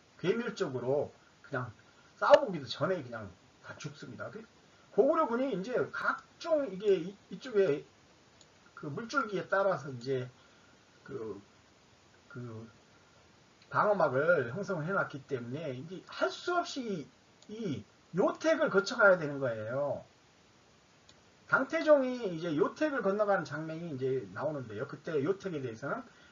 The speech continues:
자세하게 설명드리도록 하겠습니다. 어쨌든 여기가 수많은 물줄기, 영정화가 이쪽으로 흘러들고요. 요수도 요 밑에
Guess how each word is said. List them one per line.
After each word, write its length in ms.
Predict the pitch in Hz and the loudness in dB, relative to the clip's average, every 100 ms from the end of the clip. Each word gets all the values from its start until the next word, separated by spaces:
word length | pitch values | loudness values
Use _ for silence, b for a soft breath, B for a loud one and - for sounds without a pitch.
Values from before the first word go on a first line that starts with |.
| B | B
자세하게 460 | 151 156 160 131 | -4 -4 -2 -6
설명드리도록 760 | 127 151 147 117 127 120 - 104 | -6 -8 -8 -8 -12 -16 -16 -14
하겠습니다. 400 | 139 - - 127 | -14 -14 -14 -8
어쨌든 420 | 147 247 269 302 - B B B B | -4 -4 -2 -2 -4 B B B B
여기가 260 | 196 240 269 | -2 6 6
수많은 840 | - - 370 427 415 392 381 294 | 6 -2 2 4 6 6 6 2
물줄기, 880 | 185 196 - 185 120 101 123 208 302 - - - | 0 -2 -4 -8 -8 -10 -6 -6 -8 -16 -2 4
영정화가 1500 | 170 202 214 220 202 190 180 170 160 151 147 143 147 156 | 4 2 4 6 8 8 6 6 4 4 4 2 4 4
이쪽으로 600 | 139 139 170 135 123 113 - - - - - | 4 -2 -6 -4 -4 -6 -10 -20 -20 -20 -16
흘러들고요. 880 | 175 170 135 123 113 113 107 131 190 | -6 -4 -2 -6 -10 -10 -4 -2 -2
요수도 560 | 151 254 294 269 233 185 | -2 -4 -4 0 2 4
요 160 | 180 185 | 4 2
밑에 600 | 170 - 196 175 165 | 0 -2 0 0 -4